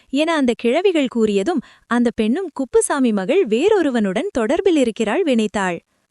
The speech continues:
அந்த செய்தி அப்படியே காற்றில் மெல்ல மெல்ல பரவ ஆரம்பித்தது. ஊரிலுள்ளவர்கள் கண்களுக்கு லீலாவதியின் காதலன்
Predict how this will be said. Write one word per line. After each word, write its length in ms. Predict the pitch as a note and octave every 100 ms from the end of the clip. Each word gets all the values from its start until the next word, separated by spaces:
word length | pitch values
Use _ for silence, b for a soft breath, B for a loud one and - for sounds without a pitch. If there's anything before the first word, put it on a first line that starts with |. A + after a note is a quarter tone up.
| _ -
அந்த 240 | B3+ C4+ C#4
செய்தி 400 | C4+ C4+ F#4 G4+
அப்படியே 540 | F#3+ - E4+ F4 E4 F#4
காற்றில் 480 | G#3 A#3 - F#4
மெல்ல 320 | G#3 G3 C#4 F#4+
மெல்ல 240 | A3 A#3
பரவ 340 | F#4 D4 C4 A#3+
ஆரம்பித்தது. 600 | G#3 G3+ G3 G3 F3+ F3 b b b b
ஊரிலுள்ளவர்கள் 880 | C#4 G#4+ G#4+ E4 C4 A3+ A3 G#3+ G3+
கண்களுக்கு 540 | G#3 A3 G#3+ - F#4
லீலாவதியின் 880 | C4+ G#3+ E4 G4+ F#4 C4+ A3+ G#3+ G3
காதலன் 400 | G3 F3+ F#3+ F4